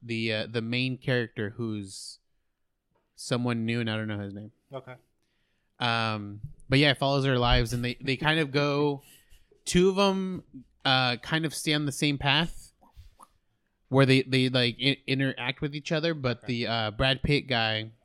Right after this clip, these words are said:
Speaker 1: he does his own
Speaker 2: He's
Speaker 1: thing.
Speaker 2: doing his own
Speaker 1: He's
Speaker 2: bit.
Speaker 1: own, doing his own bit, but it's all just different stories about an, an actor, pretty much.
Speaker 2: Okay.
Speaker 1: Yeah, but I, I, I liked it. Like, there's a, there's a,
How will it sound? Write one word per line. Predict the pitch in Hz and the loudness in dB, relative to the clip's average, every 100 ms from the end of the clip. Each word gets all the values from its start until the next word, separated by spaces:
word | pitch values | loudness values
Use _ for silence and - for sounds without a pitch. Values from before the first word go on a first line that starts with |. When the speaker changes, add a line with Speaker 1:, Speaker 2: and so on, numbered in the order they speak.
| _ | _
Speaker 1:
he | - 120 | -6 -2
does | 123 120 | 0 0
his | 117 | 0
own | 117 117 113 | 0 0 -2
Speaker 2:
He's | |
Speaker 1:
thing. | 120 110 | -4 -4
Speaker 2:
doing | 110 110 | -6 -10
his | |
own | 107 104 | -14 -6
Speaker 1:
He's | 117 | -4
Speaker 2:
bit. | 113 | -2
Speaker 1:
own, | 113 - 117 110 - - | -4 -8 -12 -12 -16 -12
doing | 131 131 120 | -8 -8 -8
his | 113 | -10
own | 117 113 | -10 -6
bit, | 117 113 _ _ _ _ _ - | -6 -6 _ _ _ _ _ -18
but | 107 120 110 107 - | -4 -2 -2 -4 -8
it's | 117 131 | -4 0
all | 127 127 123 120 107 _ | 0 2 0 -4 -8 _
just | - 123 | -6 -2
different | 151 - 135 | -2 -2 -2
stories | - 117 120 117 | -2 -2 -2 -2
about | 113 110 | -2 -4
an, | 82 113 - | -4 -6 -6
an | 117 | -6
actor, | 117 123 151 147 | -4 -2 -4 -4
pretty | 143 156 | -4 -4
much. | 160 165 - - - | -4 -6 -10 -16 -16
Speaker 2:
Okay. | 151 190 202 _ _ _ _ - | -12 -12 -14 _ _ _ _ -8
Speaker 1:
Yeah, | 120 120 | -8 -4
but | 135 | 0
I, | 139 156 | 2 2
I, | 180 175 | 2 2
I | 180 | 2
liked | 180 180 | 2 0
it. | 143 | 0
Like, | 123 131 | -2 -2
there's | 156 156 | -2 -2
a, | 170 | -4
there's | 135 156 | -2 -2
a, | 147 135 117 | 0 -2 -4